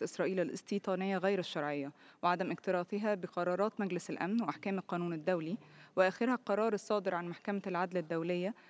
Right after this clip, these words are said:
الذي أكد عدم مشروعية الاحتلال الإسرائيلي للأرض الفلسطينية.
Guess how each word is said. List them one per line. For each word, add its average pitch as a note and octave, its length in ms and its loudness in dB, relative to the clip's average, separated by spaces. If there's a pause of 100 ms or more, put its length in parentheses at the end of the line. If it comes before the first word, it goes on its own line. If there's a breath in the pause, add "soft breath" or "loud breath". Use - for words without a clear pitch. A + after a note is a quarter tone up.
الذي F3+ 240 2
أكد F3+ 400 -2
عدم F#3 340 0
مشروعية F3+ 540 0
الاحتلال F3 440 -2
الإسرائيلي F3 580 -4
للأرض E3 340 -4
الفلسطينية. E3 560 -6